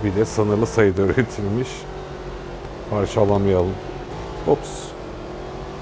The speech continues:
Evet. Indianapolis'te yarışıyoruz yine.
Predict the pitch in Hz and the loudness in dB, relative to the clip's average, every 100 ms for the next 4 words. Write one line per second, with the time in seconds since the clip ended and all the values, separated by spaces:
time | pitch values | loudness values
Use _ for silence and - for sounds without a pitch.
0 | - - - - - - - 135 131 110 | -10 -10 -10 -10 -10 -10 0 6 8 8
1 | - - - - - - - 101 - - | 4 -10 -10 -12 -12 -10 -8 -8 -8 -10
2 | - - 131 131 127 127 131 135 135 135 | -10 -2 0 6 8 10 8 8 6 6
3 | - 117 104 - 113 104 95 113 120 160 | 6 6 6 4 6 8 6 4 4 4